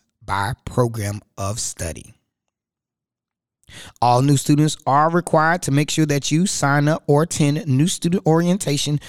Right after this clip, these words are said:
so you are familiar with the things that you will need to know as being a new student here with us at Halifax Community College. Also want to make you aware that your financial aid should be in place before registering for classes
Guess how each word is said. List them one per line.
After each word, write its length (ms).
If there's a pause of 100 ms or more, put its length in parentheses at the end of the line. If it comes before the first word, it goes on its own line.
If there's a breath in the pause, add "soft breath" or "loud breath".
(140 loud breath)
so 160
you 220
are 120
familiar 580
with 220
the 80
things 360
that 200
you 60
will 100
need 260
to 100
know 340 (420)
as 220
being 460
a 140
new 220
student 460
here 360
with 280
us 260
at 160
Halifax 720
Community 480
College. 640 (1400 loud breath)
Also 400
want 160
to 40
make 260
you 100
aware 300
that 140
your 140
financial 520
aid 160
should 260
be 160
in 80
place 260
before 300
registering 500
for 100
classes 600